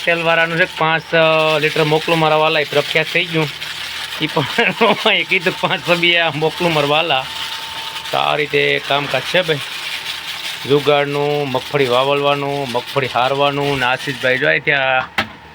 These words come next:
હારે જાય ને સ્ટોક મારે જાય ને આપણે હારે જાય ને પાછ બાર બે ઢીકલો કરી જાય. એટલે હવાય ખા-,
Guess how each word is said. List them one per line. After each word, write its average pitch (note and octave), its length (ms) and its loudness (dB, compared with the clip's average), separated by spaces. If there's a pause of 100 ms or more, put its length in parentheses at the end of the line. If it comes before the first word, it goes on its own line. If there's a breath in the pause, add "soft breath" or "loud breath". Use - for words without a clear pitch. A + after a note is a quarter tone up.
(160)
હારે C3+ 200 0
જાય B2 280 2 (120)
ને C3 100 0
સ્ટોક C#3+ 320 0
મારે C#3+ 260 2
જાય G#2+ 160 -2 (680)
ને D3+ 60 -2
આપણે D#3 280 0
હારે D#3 320 0
જાય C3 160 -4
ને A#2 100 -10
પાછ D#3+ 160 4
બાર D#3 320 2
બે D#3+ 140 4
ઢીકલો A#2+ 280 -2
કરી G#2 240 -4
જાય. G2 100 -2
એટલે A#2 360 -2
હવાય C#3 240 4
ખા-, C3 160 -10